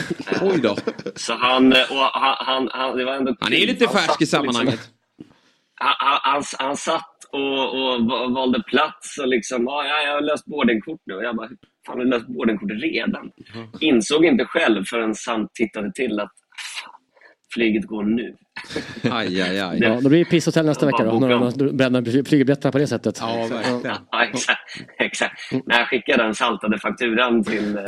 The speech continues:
Speaker 2: <laughs> till T V fyra.
Speaker 1: Ja, den
Speaker 2: Så
Speaker 1: blir
Speaker 2: det är så mä-, mä-, märkligt att du reser hem två gånger från samma plats här.
Speaker 1: Ja, exakt. Ja, det får han lösa på något sätt. Han är ju så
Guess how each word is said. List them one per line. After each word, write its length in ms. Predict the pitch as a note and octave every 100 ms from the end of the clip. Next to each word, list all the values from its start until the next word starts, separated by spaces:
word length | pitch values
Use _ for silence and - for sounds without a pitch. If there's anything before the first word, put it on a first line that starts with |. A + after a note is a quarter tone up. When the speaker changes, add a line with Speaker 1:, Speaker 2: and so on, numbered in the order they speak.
| G#2+ -
Speaker 2:
<laughs> 340 | A#2+ - A2
till 260 | - A2+ G#2
T 80 | G#2+
V 120 | G2+
fyra. 180 | - - - _ - - D#3
Speaker 1:
Ja, 220 | G#2+ B2+ -
den 100 | A2+
Speaker 2:
Så 80 | A#2
Speaker 1:
blir 80 | A#2+
Speaker 2:
det 80 |
är 60 | A#2
så 100 | A2
mä-, 260 | A#2 C3+ -
mä-, 280 | A#2+ C3 B2+
märkligt 480 | C3+ C#3 G#2 C3
att 100 | D3+
du 80 | D3+
reser 300 | D#3 C#3 D3+
hem 180 | C3+ A#2+
två 260 | - B2 A2+
gånger 280 | A#2+ A#2
från 160 | C#3 C#3
samma 260 | G#2+ G#2+ G2+
plats 360 | C#3+ - -
här. 100 | - - D3 G#2
Speaker 1:
Ja, 60 | A2+ F2 G2+ -
exakt. 420 | G#2+ - - E2+ - _ - -
Ja, 180 | G#2
det 100 | A#2+
får 120 | A2 A#2+
han 120 | A#2+
lösa 320 | A#2+ G2 A2
på 120 | -
något 240 | G2 F#2 -
sätt. 200 | F#2+ F2+ -
Han 180 | G#2
är 40 | G2+
ju 60 |
så 220 | F#2+ G2+